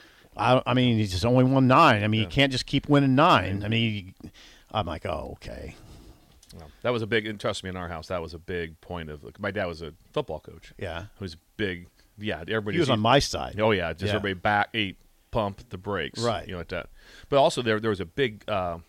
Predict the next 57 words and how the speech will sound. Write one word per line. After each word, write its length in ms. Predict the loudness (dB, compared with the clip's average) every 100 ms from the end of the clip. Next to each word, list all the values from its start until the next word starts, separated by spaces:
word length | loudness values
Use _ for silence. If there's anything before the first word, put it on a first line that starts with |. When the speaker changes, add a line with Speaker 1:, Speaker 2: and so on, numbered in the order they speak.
| _ _ _ -8
Speaker 2:
coaching 640 | -4 -4 -4 -6 -6 -8
style 680 | -10 -8 -4 -2 0 -2 -4
change 520 | -8 -6 -6 -6 -8
as 120 | -10
far 260 | -8 -4 -4
as, 100 | -6
like, 140 | -10 -8
personality. 680 | -10 -8 -6 -6 -8 -14 _ _ _ _ _
That's 160 | -10 -8
a 40 |
big 300 | -8 -4 -4
difference 400 | -2 -4 -4 -14
between 460 | -14 -14 -10 -10 -12 -16 -16
D-, 80 | -8
Devaney 380 | -6 -6 -6 -6
and 80 |
Osborne 360 | -4 -6 -6 -10
were 60 | -10
completely 400 | -12 -8 -6 -6
different 300 | -6 -6 -4
Speaker 1:
The 60 |
way, 60 | -2
the 60 | -2
whole 240 | -2 0
Speaker 2:
personalities. 80 | 0
Speaker 1:
way 120 | -2
different. 360 | 0 -2 -2 -6
And 80 | 0
Tom 240 | 2 4
used 180 | 2 -4
to 60 |
get 160 | -2 0
Speaker 2:
Yeah. 80 | 4
Speaker 1:
that. 180 | 2 2 -6 -20 -16 -8
Speaker 2:
Yeah, 160 | 0
Speaker 1:
"Oh, 140 | 4 4
he's 160 | 2
Speaker 2:
yeah. 60 | 0
Speaker 1:
too, 100 | 0
he's 240 | 0 0
not, 160 | 4 4
he 60 | 4
doesn't 180 | 2 2
fire 320 | 4 6 6
him 40 |
Speaker 2:
Forgot 140 | 6 4
Speaker 1:
up. 40 | 4
Speaker 2:
about 120 | -2
that. 140 | -12 -4
Yeah, 80 | 2
that 20 |
Speaker 1:
Doesn't 140 | 4 4
Speaker 2:
was 80 | 6
Speaker 1:
fire 240 | 6 8
him 100 | 8
up. 220 | 8 6 2
Speaker 2:
yeah. 40 | -20